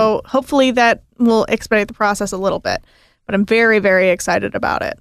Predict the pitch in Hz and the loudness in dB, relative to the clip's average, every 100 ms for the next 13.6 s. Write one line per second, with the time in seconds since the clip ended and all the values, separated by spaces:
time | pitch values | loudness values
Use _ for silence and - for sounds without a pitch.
0 | - - - - 190 247 247 247 214 226 | -18 -20 -6 2 4 6 4 2 0 0
1 | 196 131 147 135 147 143 143 143 131 151 | 0 2 2 2 4 2 2 0 0 0
2 | 147 147 131 127 180 - 104 120 127 131 | 2 2 2 0 -2 0 2 4 2 2
3 | 143 151 - 113 101 95 92 - 349 415 | 0 0 0 0 0 -2 -6 -6 0 2
4 | 415 392 359 339 302 285 349 370 381 392 | 2 2 2 2 4 4 4 4 2 2
5 | 160 165 135 - _ _ - 294 311 339 | 2 0 -2 -10 _ _ -6 -2 2 2
6 | 349 302 302 302 302 190 165 151 196 196 | 4 2 2 2 2 2 2 2 4 4
7 | 180 147 151 160 156 - _ _ - 165 | 2 2 2 2 -2 -10 _ _ 0 0
8 | 185 - 202 175 175 160 170 160 113 110 | 0 0 4 2 2 0 0 2 2 0
9 | 92 135 226 269 - 254 - 269 - - | 2 2 2 2 0 -4 -6 -6 -6 -8
10 | 143 139 143 147 139 143 131 147 131 - | -2 0 0 0 2 2 0 0 0 0
11 | 113 104 120 107 95 - - - 160 151 | 0 2 2 0 -2 -12 -6 0 2 2
12 | - 156 143 139 131 - _ _ _ - | 0 0 0 0 -4 -10 _ _ _ -2
13 | 147 143 147 151 160 | 2 2 2 0 -2